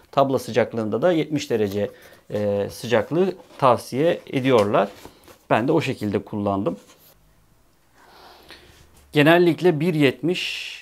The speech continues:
bir altmış dokuz, e, yani bir nokta altmış dokuz, bir nokta yetmiş milimetre, e, çap ölçtüm. Sanki çap olması gerekenden biraz, e, düşük gibi geldi bana. Fiyat bilgisine bakacak olursak,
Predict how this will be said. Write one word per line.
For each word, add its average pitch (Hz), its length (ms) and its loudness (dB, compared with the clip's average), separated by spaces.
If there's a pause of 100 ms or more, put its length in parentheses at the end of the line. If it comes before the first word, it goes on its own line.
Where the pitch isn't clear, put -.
(240)
bir 160 140 0
altmış 147 460 2
dokuz, 120 320 -6 (1040)
e, 117 80 -4 (320)
yani 113 260 0
bir 131 120 0
nokta 123 280 -2
altmış - 300 -8
dokuz, 139 440 -8
bir 120 120 -2
nokta 120 300 -4
yetmiş - 840 -8 (560)
milimetre, 113 760 -2 (880)
e, 104 300 -4
çap - 280 0
ölçtüm. 104 420 -4 (420)
Sanki 143 480 -2
çap 156 300 -2
olması 139 380 -2
gerekenden 143 560 -2
biraz, 147 440 -2
e, 120 300 2
düşük 120 280 -8
gibi 107 160 -4
geldi 101 300 0
bana. 98 240 -4 (420)
Fiyat 202 360 4
bilgisine 151 380 2
bakacak 156 420 0
olursak, 170 680 2